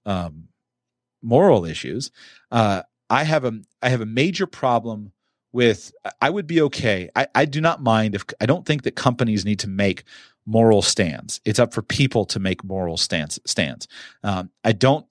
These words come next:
particularly believe that it's a co-, it's not a company's job to say, uh, "This is right or this is wrong." It's the people that who should be held accountable, and there should be,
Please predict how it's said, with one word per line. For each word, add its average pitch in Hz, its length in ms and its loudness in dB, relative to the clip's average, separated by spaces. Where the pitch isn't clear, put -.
particularly 127 500 2
believe 104 420 2
that 98 140 -2
it's 98 160 -4
a 95 80 -4
co-, - 320 -4
it's - 180 -8
not 143 140 2
a - 40 -6
company's 131 640 -2
job 95 480 2
to 98 80 -8
say, 101 400 4
uh, 101 200 -4
"This 107 240 4
is 104 180 0
right 107 220 6
or 95 80 0
this 90 180 -6
is 87 100 -10
wrong." 92 220 -2
It's 87 140 -12
the - 80 -6
people 175 500 0
that 101 120 -4
who 107 200 -4
should 110 180 -6
be 104 100 -2
held 98 220 -2
accountable, 98 540 -4
and 104 160 -6
there 110 80 0
should 110 260 -6
be, 117 240 2